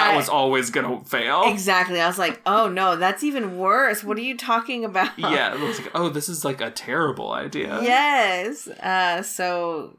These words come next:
Speaker 2: that was just doomed to fail.
Speaker 1: And it did.
Speaker 2: Yeah, I think, I think the first one was the, the best shot.
Speaker 1: Yeah,
Speaker 2: Um,
Speaker 1: 'cause he was doing a good job until you tried to put your thumb down on him.
Speaker 2: Yeah. And then by the time the military guy got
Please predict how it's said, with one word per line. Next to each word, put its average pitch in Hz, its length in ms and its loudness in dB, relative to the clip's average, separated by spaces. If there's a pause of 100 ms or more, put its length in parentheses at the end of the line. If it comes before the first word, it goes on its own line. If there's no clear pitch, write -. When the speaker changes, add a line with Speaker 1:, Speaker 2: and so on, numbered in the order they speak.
(140)
Speaker 2:
that 214 200 -2
was 226 160 -2
just 170 320 -8
doomed 196 280 -4
to 165 100 -8
fail. 135 560 -4
Speaker 1:
And 135 160 -4
it 151 220 -10
did. 147 480 -2
Speaker 2:
Yeah, 196 280 4
I 190 100 2
think, - 200 -6
I 190 60 -2
think 214 140 -6
the 208 80 -4
first 208 340 -6
one 190 100 -8
was 180 220 -4
the, 175 320 -2
the 180 100 -8
best 180 260 0
shot. 180 540 2
Speaker 1:
Yeah, 156 640 2
Speaker 2:
Um, 131 100 -12
Speaker 1:
'cause 143 160 -4
he 165 100 0
was 185 140 0
doing 208 220 2
a 220 60 0
good 220 200 0
job 208 380 4
until 131 340 -2
you 139 80 -2
tried 143 300 -2
to 139 500 0 (240)
put 143 240 -4
your 156 80 -4
thumb 170 300 -2
down 113 300 -2
on 117 360 -4
him. 190 120 -8 (100)
Speaker 2:
Yeah. 175 380 -2 (460)
And 190 120 -6
then 190 100 -2
by 185 140 2
the 185 40 0
time 190 200 -6
the 175 60 -6
military 170 520 -4
guy 170 160 -4
got 160 320 -2